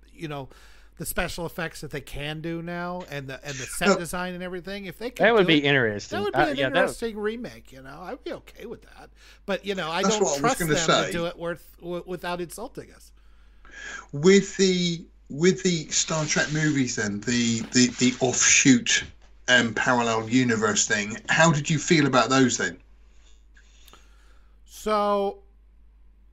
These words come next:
Speaker 1: and keep in mind, some of this is, is battered wife syndrome. Like I, I, I'm on to 'em now. In, in
Speaker 2: <laughs> Right.
Speaker 1: two thousand nine, I wasn't on to 'em quite yet, you know.
Speaker 2: Yeah.
Speaker 1: Um,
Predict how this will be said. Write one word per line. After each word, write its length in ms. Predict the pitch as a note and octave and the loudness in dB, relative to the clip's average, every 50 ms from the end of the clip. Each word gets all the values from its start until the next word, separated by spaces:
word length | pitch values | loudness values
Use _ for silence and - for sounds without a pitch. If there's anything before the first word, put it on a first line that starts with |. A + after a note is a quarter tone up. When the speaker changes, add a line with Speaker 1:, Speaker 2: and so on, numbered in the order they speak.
| - - - - - | -20 -20 -20 -20 -10
Speaker 1:
and 160 | - F3+ F3 - | -10 -10 -8 -4
keep 220 | - C#4 C4+ - | -4 -4 -2 -2
in 100 | A#3 G3+ | -2 -4
mind, 420 | F3+ E3 D#3+ E3 D#3+ D#3+ D3+ C#3+ - - - D3 C#3+ | -2 -2 -2 -2 -2 -2 -4 -6 -10 -14 -18 -14 -12
some 240 | - - F#3+ A3+ A#3 | -6 -6 -4 -4 -4
of 80 | F#3+ | -4
this 240 | E3+ D#3+ D3+ - - | -4 -4 -4 -6 -6
is, 500 | D#3 D3 D3 C#3 C3 B2 - - - - - - - - - - - - - - - - - - - - - - | -4 -4 -4 -4 -6 -8 -10 -14 -14 -16 -20 -20 -20 -20 -20 -20 -20 -20 -20 -20 -20 -20 -20 -20 -20 -20 -14 -10
is 260 | D3+ D3 C#3+ B2 A#2 - - - | -8 -8 -8 -10 -14 -18 -14 -8
battered 340 | D#3+ D3+ D#3+ D#3+ D#3+ C#3 B2+ | -4 -4 -2 -2 -2 -4 -4
wife 280 | C3+ C#3+ D3+ D#3 - | -6 -6 -6 -6 -8
syndrome. 560 | - - - F3 E3+ E3 F3+ F#3 F#3 F#3+ F#3 - - - - - - - | -10 -10 -10 -10 -8 -6 -6 -6 -6 -8 -12 -16 -20 -20 -20 -20 -18 -10
Like 260 | D3 C#3+ C#3 - - | -8 -8 -8 -8 -6
I, 160 | - C#3+ D3+ C#3+ - | -6 -6 -6 -6 -8
I, 180 | - C3+ D3+ D#3 D3 - - | -6 -4 -4 -4 -6 -8 -6
I'm 180 | - D3+ D#3 D3+ | -6 -4 -2 -2
on 240 | C#3+ D3+ D#3+ E3+ D#3 | -2 -2 -2 -2 -4
to 220 | - F#3+ F3 E3+ | -6 -6 -4 -4
'em 100 | F3 F3 | -4 -4
now. 340 | E3+ E3 E3 F3 F#3 G3+ G3+ - - - - - - - - - - - - - - | -4 -4 -4 -4 -4 -4 -6 -10 -20 -20 -20 -20 -20 -20 -20 -20 -20 -20 -20 -18 -8
In, 120 | F#3+ F3 E3 - - | -6 -6 -6 -4 -2
in 80 | F3+ | -2
Speaker 2:
<laughs> 20 | - | -2
Right. 60 | - | 2
Speaker 1:
two 140 | G#3+ A#3 A3 | 2 0 2
thousand 480 | - A#3 A3 G3+ F#3+ D#3 G3 E3+ D#3 E3 | 4 6 6 6 4 2 -2 -6 -4 -4
nine, 320 | F3+ F#3 F#3+ F3+ E3 D3 | -2 -2 0 -2 -2 -4
I 40 | D3 D3 | -6 -6
wasn't 340 | D3+ D#3+ D3 B2+ C#3+ C#3 | -4 -6 -6 -6 -8 -8
on 200 | C#3 C#3 C#3 C#3 B2+ | -8 -8 -8 -10 -10
to 140 | - C#3 A#2+ | -12 -12 -12
'em 100 | G#2+ G#2 | -12 -14
quite 260 | - - A2 F#2 F2+ | -14 -16 -16 -16 -18
yet, 360 | - - F#2+ - - - - | -20 -20 -20 -20 -20 -20 -20
you 80 | A#2+ A#2 | -20 -18
know. 300 | G#2+ A2+ A2+ A#2 A2 - - - - - - - - - - - - - - - | -16 -16 -14 -16 -16 -16 -18 -20 -20 -20 -20 -20 -20 -20 -20 -20 -20 -20 -16 -6
Speaker 2:
Yeah. 360 | G#3 F#3 E3 D#3+ D3+ C#3+ C3+ | -2 0 2 2 2 2 0
Speaker 1:
Um, 200 | C3 B2+ C3 C#3 | -4 -6 -10 -14